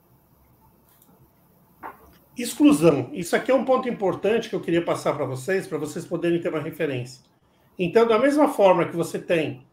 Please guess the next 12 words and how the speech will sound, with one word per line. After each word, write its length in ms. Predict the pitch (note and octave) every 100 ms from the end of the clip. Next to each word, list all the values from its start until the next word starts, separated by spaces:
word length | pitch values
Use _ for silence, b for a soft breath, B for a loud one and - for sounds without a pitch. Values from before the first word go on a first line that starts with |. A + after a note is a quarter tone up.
| _
N 180 | F3 F3
C 200 | E3 F3
M 160 | E3 F3
novas, 440 | F#3+ F3+ F#3+ G#3+
você 240 | A#3 - A#3+
tem 340 | A3 A3 A3
N 180 | G#3 G3
C 160 | -
Ms 200 | G3+ F#3+
que 80 | -
são 180 | - G3
excluídas. 720 | G3 - A3+ E3 B2 A#2+ -